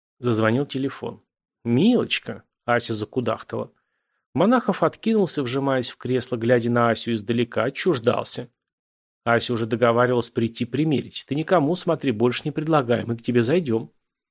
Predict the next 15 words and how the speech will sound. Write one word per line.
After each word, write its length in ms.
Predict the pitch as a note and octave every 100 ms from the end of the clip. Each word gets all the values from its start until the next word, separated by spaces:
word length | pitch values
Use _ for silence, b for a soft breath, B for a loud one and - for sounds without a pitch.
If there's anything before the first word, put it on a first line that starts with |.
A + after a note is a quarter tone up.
| _ _ _ -
Ася 280 | B2 - A#2+
рассмеялась 560 | - B2 A#2+ A#2 A2
по-своему 520 | - A2 A#2+ B2 A#2
звонко, 540 | G#2+ A2+ F3 F3+ - b b b
отдельным 540 | - A#2+ A2 B2+ A#2 A2+
от 80 |
себя 260 | - A2+ A2+
смехом. 540 | - A2+ G#2+ A2 G#2 _ -
«Нет-нет, 600 | A#2+ G3+ A3+ E3 D#3+ -
ты 100 | F#3+
не 120 | F#3+
знаешь», 520 | C3+ A#2 A2+ A2+ -
и 100 | D#3+
подмигнула 560 | F3+ F3 C3 A2 A2+ A2+
Монахову. 600 | A#2+ A#2 A#2 - A#2+